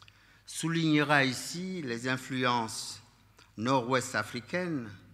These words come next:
sur un grand auteur, notamment sur son grand roman, Le Devoir de Violence. Il soulignera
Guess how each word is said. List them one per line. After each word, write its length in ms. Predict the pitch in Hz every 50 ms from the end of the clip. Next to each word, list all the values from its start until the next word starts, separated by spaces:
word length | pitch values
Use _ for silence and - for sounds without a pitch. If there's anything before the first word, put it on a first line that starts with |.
| - - -
sur 640 | - - - - 151 156 156 156 147 127 110 117 - - - - - - - _ _ _ -
un 260 | 127 123 123 117 107
grand 440 | 101 - 110 123 127 120 113 104 113
auteur, 500 | 104 - - 92 90 85 87 101 131 - - - - - - - - - - _ _ _ - - -
notamment 580 | 113 143 147 - 147 135 135 143 156 165 165
sur 280 | 156 - - - 139 120
son 280 | - - 131 117 110 107
grand 340 | 98 104 117 147 165 160
roman, 340 | 143 - 117 113 104 90 - - - - - - - - - - _ _ _
Le 160 | 95 110 107
Devoir 400 | 98 120 117 101 113 117 113 107
de 100 | 101 107
Violence. 720 | 98 92 98 95 92 82 78 - - - - - - - - - - - _ _ _ - _ _ _ - _ _ - - - - - - - - -
Il 220 | - 127 131 131
soulignera 920 | 131 - - 156 147 143 143 143 143 139 127 135 131 127 120 110 104 98